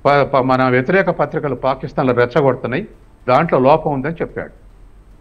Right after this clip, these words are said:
అంటే జాతీయ స్థాయిలో చర్చించి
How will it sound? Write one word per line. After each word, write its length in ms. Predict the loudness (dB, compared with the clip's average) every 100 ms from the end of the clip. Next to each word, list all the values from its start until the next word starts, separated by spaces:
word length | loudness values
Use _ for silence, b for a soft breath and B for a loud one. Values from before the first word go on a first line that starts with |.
| -20 -4 -2
అంటే 500 | 2 4 4 0 -12 -20 -18 0
జాతీయ 440 | 2 2 0 -4
స్థాయిలో 320 | -2 0 0
చర్చించి 800 | 0 -2 -4 -2 -6 -4 -6 -6